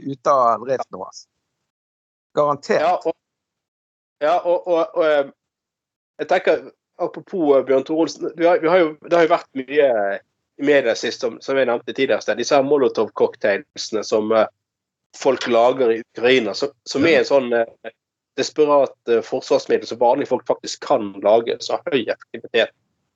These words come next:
Speaker 2: Jeg leste en sånn utrolig interessant, en sånn, nei, jeg hørte en sånn intervju med en sånn der, eh, professor i strids-, stridsteknikk ved Forsvarets høgskole som forklarte, liksom, eh,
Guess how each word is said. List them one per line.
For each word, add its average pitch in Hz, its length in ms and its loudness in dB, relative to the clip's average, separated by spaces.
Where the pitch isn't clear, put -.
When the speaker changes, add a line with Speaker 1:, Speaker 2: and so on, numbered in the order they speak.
Speaker 2:
Jeg 131 60 -4
leste 170 320 2
en 156 60 -2
sånn 175 100 2
utrolig 143 400 0
interessant, 113 560 -2
en - 540 -16
sånn, 156 180 0
nei, 156 140 2
jeg 170 100 4
hørte 185 160 0
en 165 60 2
sånn 165 240 0
intervju 160 340 0
med 127 140 0
en - 80 -8
sånn 143 100 2
der, 127 160 2
eh, 113 160 0
professor - 640 -2
i 113 60 -4
strids-, - 400 -6
stridsteknikk - 880 -2
ved 113 320 0
Forsvarets 143 480 0
høgskole 120 480 0
som - 160 -18
forklarte, 131 720 0
liksom, 110 340 -4
eh, 104 200 0